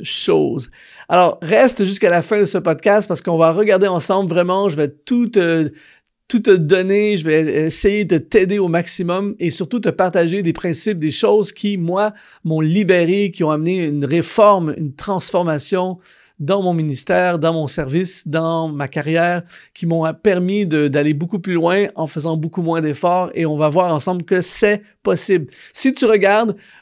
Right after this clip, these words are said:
euh, ce podcast en vidéo en ce moment, s'il te plaît,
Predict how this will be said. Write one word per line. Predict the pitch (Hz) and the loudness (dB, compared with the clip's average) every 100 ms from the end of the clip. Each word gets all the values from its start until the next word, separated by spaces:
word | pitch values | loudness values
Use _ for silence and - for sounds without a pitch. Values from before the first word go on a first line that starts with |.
| - | -4
euh, | 160 156 | 0 0
ce | 156 214 | 2 2
podcast | 196 180 - 208 208 - _ - | 4 2 4 4 4 -2 _ -2
en | 208 202 | 2 2
vidéo | 160 147 214 175 170 185 208 - | 2 0 0 4 6 6 2 0
en | 165 | -2
ce | - | -2
moment, | 170 185 190 | -4 -4 -4
s'il | - 214 | -4 -2
te | 208 | -2
plaît, | - 185 202 208 | 0 0 2 0